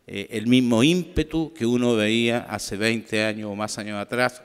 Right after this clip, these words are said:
a lo que ve ahora. Entonces, la participación como voluntario es un tema que se analizó, se vio, ¿ya? Y es muy distinto.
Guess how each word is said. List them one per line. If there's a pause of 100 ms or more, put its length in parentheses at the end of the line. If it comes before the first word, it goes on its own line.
a
lo
que
ve
ahora. (800)
Entonces,
la
participación
como
voluntario (200)
es
un
tema
que
se
analizó,
se
vio, (760)
¿ya?
Y
es
muy
distinto.